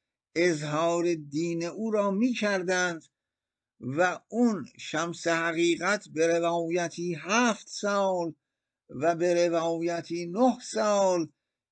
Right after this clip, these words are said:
اظهار قرآن را کما هی نتوانست فرماید.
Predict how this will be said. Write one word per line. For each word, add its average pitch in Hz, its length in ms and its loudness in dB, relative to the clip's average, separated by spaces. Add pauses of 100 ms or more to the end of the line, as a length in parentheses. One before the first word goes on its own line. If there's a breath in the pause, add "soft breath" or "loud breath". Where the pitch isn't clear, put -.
(140)
اظهار 160 680 2
قرآن 175 680 2
را 175 320 2 (360)
کما 170 440 0
هی 156 220 2 (100)
نتوانست 175 1080 -2
فرماید. 127 680 0